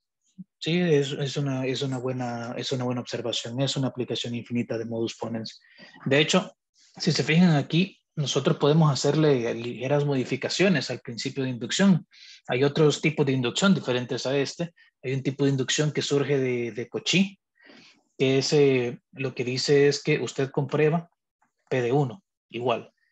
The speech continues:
Y luego usted comprueba que si P de K se cumple, entonces P de dos K se cumple. Y luego que si P de K se cumple, entonces P de K menos uno se cumple.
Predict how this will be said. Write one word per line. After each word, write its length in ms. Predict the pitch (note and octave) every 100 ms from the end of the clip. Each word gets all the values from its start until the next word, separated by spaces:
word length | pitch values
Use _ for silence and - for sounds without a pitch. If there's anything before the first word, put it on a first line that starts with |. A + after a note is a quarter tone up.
| _ _ _ -
Y 140 | D#3+
luego 440 | E3 C#3+ E3 - _ _ _ _ _ _ _
usted 300 | - - C#3+
comprueba 600 | C#3+ C3+ C3+ B2 D3 - _ _ _ _ _
que 100 | C#3
si 160 | - A#2+
P 200 | C#3+ D3
de 120 | C#3+
K 140 | D#3
se 180 | D3 D3+
cumple, 480 | D#3 C3 D#3+ F3 - _ _ _ _ _ _ _ _ _ _ _ _ _ _ _ _ _
entonces 600 | D3 C3+ C3 B2 C3 -
P 140 | - E3
de 140 | D#3
dos 220 | B2+ B2
K 160 | - A#2+
se 160 | - G#2+
cumple. 400 | F#3 - - _ _ _ _ _ _ _ _ _ _ _ _ _ _ _ _
Y 100 | D3+
luego 340 | D3+ E3 D3+ D#3+
que 120 | C#3+
si 160 | - B2
P 200 | C#3+ C#3+
de 140 | C#3
K 160 | D3 C3+
se 140 | C#3+
cumple, 480 | C#3+ A#2+ C#3 D3 _ _ _ _ _ _ _ _ _ _ _ _ _ _ _ _
entonces 580 | D#3+ D3 C3+ C3 B2+ -
P 180 | D#3+ D3
de 140 | C3+
K 140 | C#3+
menos 320 | C#3 B2 A2+ C3
uno 180 | B2
se 160 | A#2 A2+
cumple. 420 | - - - -